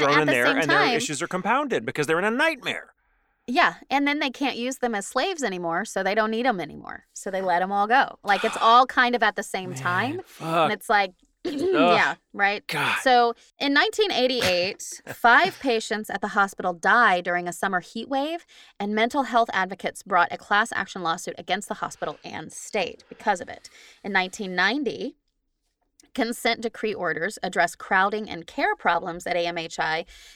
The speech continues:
Speaker 2: in an effort to improve community mental health programs by nineteen ninety-five.
Speaker 1: Hmm.
Speaker 2: They had five years to get their shit together, but a lack of funding and controversy led to continued delays and repeat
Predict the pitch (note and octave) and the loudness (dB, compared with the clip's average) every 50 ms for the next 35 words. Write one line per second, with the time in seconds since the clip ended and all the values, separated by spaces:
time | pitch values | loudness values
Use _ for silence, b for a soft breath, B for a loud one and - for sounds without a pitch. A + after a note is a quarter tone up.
0 | B - A3+ A#3 A#3 A3 - - G#3+ - A3+ A3+ - A#3+ G#3+ G3+ - - G3+ F#3+ | B 0 2 2 2 4 2 2 2 0 -2 -2 -4 -6 -8 -6 -6 -6 -6 -6
1 | - - G3+ F#3 F#3+ G3 G3+ G3 G#3+ F#3+ F3 E3+ E3+ - E3 - - F3 D#3 - | -6 -8 -8 -6 -6 -6 -6 -6 -6 -6 -6 -6 -6 -6 -8 -8 -6 -8 -8 -8
2 | _ - - B3 B3 - E3 D#3 E3 F3 - - E3 F3 E3 F3 - - - F#3+ | _ -4 -2 -2 -2 -2 -4 -6 -6 -6 -6 -6 -4 -4 -6 -8 -8 -12 -12 -12
3 | F#3 F3 E3 D#3+ D#3+ E3 - - - - - E3+ - - - C#2+ C2+ - - B | -10 -8 -8 -8 -10 -10 -12 -14 -6 -2 0 0 0 -2 -6 -10 -12 -16 -20 B
4 | B B B B B B - F#3 F3+ A3 C4+ D4 D4 F4+ G4 E4 - D4+ D4 D4 | B B B B B B -4 2 4 4 4 4 4 2 2 2 4 4 4 4
5 | C#4+ C#4 D#4+ F4 C#4+ - - G3 A3+ G#3+ - E3 - - - - - - - G#3+ | 4 2 -2 -2 -2 -4 -4 -4 -4 -4 -4 -4 -6 -4 -4 -4 -4 -4 -6 -2
6 | E3+ C#3 A#2+ A#2+ A#2+ C#3 F#3+ B B B B B B - G#3 G3+ G3+ G3+ G3+ G#3+ | -2 -2 -2 -2 -2 -6 -6 B B B B B B -2 0 2 4 4 4 4
7 | - - - - - - D4+ E4 F4 D#4+ D#4+ D4 D4 C#4+ - - G3+ - - - | 4 0 -4 -6 -4 0 0 0 2 0 -2 -2 -2 -2 -2 -4 -6 -6 -4 -2
8 | - F4+ G#4 - - C4+ A3 F3 E3+ - - - G3+ F#3 F#3 F3+ F3 F#3 F#3+ - | 0 0 0 0 -2 0 0 0 0 -2 -4 -6 -2 2 4 4 4 4 2 -2
9 | G3+ - - F#3 - - - - E4 F#4 F4+ F4+ D4 B3 A3 G3+ E3 D#3 D#3 D#3+ | -10 -10 -10 -10 -10 -10 -8 -6 -4 -4 -4 -4 -4 -4 -2 -2 -2 -2 -2 -4
10 | E3 - - F3+ F3 E3+ E3 - - - B3 A#3+ - - | -6 -6 -10 -6 -6 -6 -6 -6 -8 -8 -8 -8 -8 -10